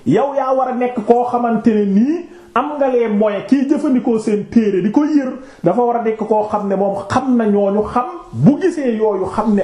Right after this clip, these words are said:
ah, lii wér na, lii wérul. Ñoom seen, seen, seen, seen, seen, seen, seen, seen objectif n'était pas de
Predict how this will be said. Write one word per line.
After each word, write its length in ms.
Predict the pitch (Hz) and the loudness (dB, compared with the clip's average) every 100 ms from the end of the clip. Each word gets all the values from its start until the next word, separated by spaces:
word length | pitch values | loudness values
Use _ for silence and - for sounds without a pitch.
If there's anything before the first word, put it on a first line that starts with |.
| - | 0
ah, 240 | 202 - - | -2 -2 0
lii 240 | 175 208 | 2 2
wér 240 | 175 202 226 | 4 2 2
na, 140 | 185 | 2
lii 200 | 170 175 | 2 2
wérul. 280 | 170 202 156 - - - - - - _ | 4 2 0 -6 -18 -20 -20 -20 -20 _
Ñoom 260 | 139 240 262 | 2 2 0
seen, 400 | - 302 359 339 | -2 -2 -2 -4
seen, 360 | 226 330 415 247 | -2 0 0 -4
seen, 240 | - 370 381 - - - - | -2 -2 -2 -10 -20 -20 -4
seen, 260 | - 302 - - | 0 0 0 -10
seen, 380 | - 254 277 240 | -4 -2 -2 -4
seen, 360 | - 262 269 220 | -2 -2 -2 -4
seen, 320 | - 233 220 | -2 0 -2
seen 220 | 208 240 240 | -2 -2 0
objectif 720 | 277 170 208 - 185 - - 104 | 0 0 -2 -2 -4 -6 -12 -2
n'était 380 | 160 240 226 | 0 0 0
pas 280 | 208 - 220 | -2 0 0
de 100 | 208 | 0